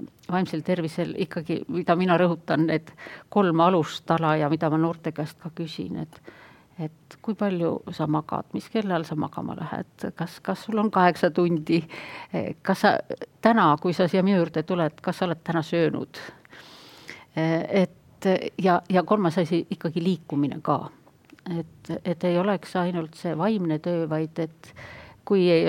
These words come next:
ole sporti tegev noor inimene, aga ta vähemalt liiguks õues, kas või käiks koeraga jalutamas. Et, et see kolmas alas-, alustala oleks ka olemas.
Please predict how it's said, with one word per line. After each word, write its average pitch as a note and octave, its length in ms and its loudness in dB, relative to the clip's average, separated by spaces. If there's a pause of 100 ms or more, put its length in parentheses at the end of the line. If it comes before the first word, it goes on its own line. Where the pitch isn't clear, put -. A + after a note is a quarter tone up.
(220)
ole F#3+ 260 4
sporti A3+ 560 0
tegev D#3+ 320 2
noor F3 300 2
inimene, D#3+ 560 2
aga D3+ 260 -2
ta E3 120 2
vähemalt D#3 380 0
liiguks E3 600 -2
õues, D#3+ 360 0
kas - 220 -6
või D#3 100 -4
käiks D3 300 -4
koeraga D#3+ 460 2
jalutamas. D#3 640 -2 (760)
Et, D#3+ 380 -6
et E3 220 -6
see F3+ 120 -2
kolmas E3 580 0
alas-, D#3+ 340 0
alustala F3+ 580 -2
oleks E3 240 -8
ka F3+ 140 -4
olemas. F3 340 -8